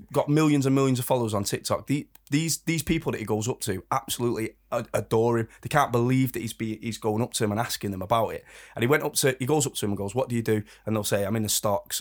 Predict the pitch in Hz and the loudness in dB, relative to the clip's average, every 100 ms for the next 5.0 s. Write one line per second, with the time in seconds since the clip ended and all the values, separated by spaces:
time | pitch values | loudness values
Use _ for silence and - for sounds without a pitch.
0 | - 101 104 - - 98 95 - _ 104 | -6 -4 -2 -4 -4 -4 -4 -12 _ 2
1 | 101 101 156 156 175 208 151 - - - | 2 2 -2 2 4 4 2 0 -2 0
2 | 196 131 123 127 117 104 139 - - 127 | -2 -2 -2 -2 -2 0 0 2 2 2
3 | - 165 - 139 - 185 156 131 123 - | 2 2 2 2 2 2 2 0 0 -8
4 | - 147 131 151 127 135 170 143 117 | -2 0 2 0 2 0 2 0 -2